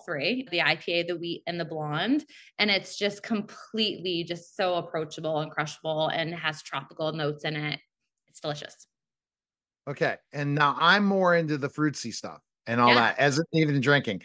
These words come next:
Speaker 2: I'll have beer, don't get me wrong, but I'm more into even mixing drinks or different things like that. Are there non-alcoholic things that Kit N A Brewing has that,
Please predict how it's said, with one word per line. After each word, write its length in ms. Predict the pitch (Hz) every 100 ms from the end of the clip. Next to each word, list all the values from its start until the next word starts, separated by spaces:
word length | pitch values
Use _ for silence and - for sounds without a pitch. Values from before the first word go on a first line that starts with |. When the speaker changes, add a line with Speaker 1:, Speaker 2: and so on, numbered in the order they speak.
| -
Speaker 2:
I'll 140 | 180 185
have 260 | 202 165
beer, 300 | 127 135 143
don't 220 | 139 147 143
get 120 | 156
me 80 | 139
wrong, 400 | 120 110 147 147
but 160 | 135
I'm 100 | 131
more 280 | 135 139 135
into 240 | 135 120 135
even 320 | 139 127 127
mixing 400 | 156 156 151 135
drinks 340 | 117 117 110
or 60 | 117
different 240 | 120 123
things 160 | 139 117
like 140 | 127
that. 200 | 127 123
Are 220 | 104 151 170
there 380 | 165 160 156 - -
non-alcoholic 880 | 139 151 147 143 143 135 135 135 -
things 220 | 135 127
that 80 | 123
Kit 240 | - 147 -
N 160 | 127
A 120 | 127
Brewing 360 | 120 120 123 120
has 320 | 113 120 123 101
that, 260 | 123 127